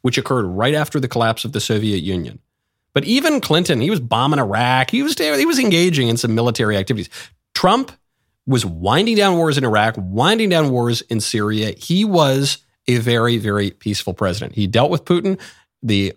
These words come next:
only time in the last twenty years that Putin hasn't invaded or further invaded a country was under Donald Trump's presidency. So, so dumb. Literally. Now, folks, I got good news and I got bad news. Which do you want first?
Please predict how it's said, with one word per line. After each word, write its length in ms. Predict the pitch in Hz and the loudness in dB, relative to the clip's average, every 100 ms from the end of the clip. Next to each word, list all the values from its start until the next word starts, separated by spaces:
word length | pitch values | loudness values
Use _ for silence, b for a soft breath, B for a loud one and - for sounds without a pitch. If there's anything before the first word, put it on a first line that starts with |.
| - | 0
only 240 | 180 220 | 2 2
time 260 | 202 190 190 | 4 2 2
in 80 | |
the 60 | 170 | 2
last 260 | 143 143 - | 4 2 0
twenty 200 | 190 190 | 0 2
years 200 | 156 127 | 0 0
that 120 | - | -2
Putin 280 | 156 156 156 | -2 0 0
hasn't 320 | 127 131 139 | 2 2 2
invaded 440 | 110 101 110 160 160 | -2 0 2 2 0
or 100 | 117 | 0
further 380 | - 156 165 160 | 0 0 2 2
invaded 300 | 143 143 131 | 2 0 0
a 40 | |
country 480 | 147 127 - 87 87 b b - | 0 0 0 -2 -4 b b 0
was 180 | 113 107 127 | 2 2 2
under 340 | 139 151 147 | 2 4 2
Donald 400 | 123 120 120 117 | 4 2 0 -2
Trump's 420 | - 101 101 - - | 0 0 0 -6 -6
presidency. 560 | - 117 98 78 - - - _ _ _ | 0 0 0 -6 -8 -12 -14 _ _ _
So, 760 | - - - - 202 190 190 196 | -6 -2 0 2 4 6 4 2
so 560 | - - - 151 143 143 139 110 | -2 -2 4 4 4 0 -4 -2
dumb. 440 | 147 123 78 - - _ _ _ _ _ _ _ - | 2 2 0 -8 -20 _ _ _ _ _ _ _ -4
Literally. 560 | 113 131 104 82 - _ _ _ _ _ _ _ - | 0 2 0 -4 -8 _ _ _ _ _ _ _ -4
Now, 80 | 107 | 2
folks, 540 | 170 175 170 - - - _ _ _ _ _ | 4 4 2 -4 -6 -10 _ _ _ _ _
I 100 | 139 | 0
got 120 | 131 | 2
good 140 | 175 180 | 2 2
news 460 | 185 180 - - | 2 2 -2 -4
and 80 | - | 0
I 60 | 135 | 2
got 200 | 117 107 | 2 2
bad 160 | 98 | 0
news. 180 | 87 82 | 0 -2
Which 220 | 196 104 | 0 0
do 80 | - | 2
you 80 | 202 | 4
want 240 | 165 147 | 4 2
first? 520 | - 123 87 71 - | 0 -4 -4 -4 -8